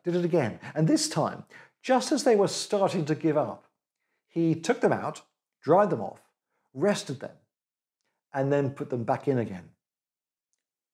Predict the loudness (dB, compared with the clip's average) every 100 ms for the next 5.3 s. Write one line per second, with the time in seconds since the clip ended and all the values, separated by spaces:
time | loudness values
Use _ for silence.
0 | -4 0 0 2 2 4 4 2 2 0
1 | 0 -4 -8 -6 -6 -6 -6 -6 -4 -4
2 | 2 2 4 2 2 -2 -6 _ _ _
3 | _ _ _ _ _ _ _ _ _ _
4 | _ _ _ -10 -8 -4 -4 -4 -10 -6
5 | -6 -6